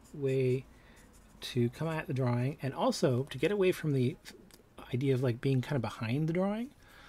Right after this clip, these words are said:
It makes you sort of come at it sideways. You know, I bet that would be an amazing grip for a lefty.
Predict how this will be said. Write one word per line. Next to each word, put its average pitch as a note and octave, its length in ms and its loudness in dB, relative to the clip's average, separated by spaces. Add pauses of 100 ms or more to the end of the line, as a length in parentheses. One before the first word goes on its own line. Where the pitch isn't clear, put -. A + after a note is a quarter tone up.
(340)
It C#3 80 -6
makes C#3+ 260 -4
you C3 60 -8
sort C3 140 -4
of B2 80 -6
come B2+ 140 -2
at A2+ 80 0
it A2 80 -10
sideways. - 840 -12 (2250)
You G#2 80 -4
know, A#2 140 -4 (100)
I B2 60 -8
bet A3 180 -2
that E3 180 0
would B2 120 0
be A#2 240 0 (300)
an A#2 120 -4
amazing C#3 540 0
grip G#2+ 200 -2 (140)
for - 200 -10
a G2 40 -4
lefty. G#2+ 480 -8